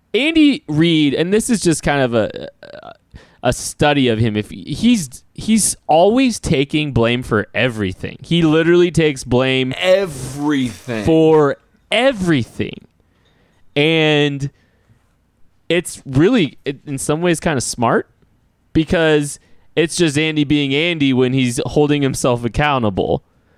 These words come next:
Speaker 1: Um, but it just kinda, it becomes, like, this repetitive, numb thing where it's just kinda like,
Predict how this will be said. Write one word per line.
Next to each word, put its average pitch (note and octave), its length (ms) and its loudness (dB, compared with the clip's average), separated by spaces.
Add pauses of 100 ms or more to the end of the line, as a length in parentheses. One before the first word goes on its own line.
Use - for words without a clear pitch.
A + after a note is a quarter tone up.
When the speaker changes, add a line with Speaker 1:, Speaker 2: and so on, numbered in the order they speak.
(460)
Speaker 1:
Um, C3 600 0 (240)
but C3+ 480 0 (800)
it C3 140 -2 (240)
just C3+ 180 -14
kinda, E3 360 0
it C3 140 0
becomes, D#3 420 -2
like, C#3 220 0
this B2+ 220 -2
repetitive, B2+ 760 0
numb B2+ 300 0
thing B2+ 320 -2
where A2+ 240 2
it's G#2+ 160 -4
just B2 160 -2
kinda B2 180 0
like, A2+ 180 0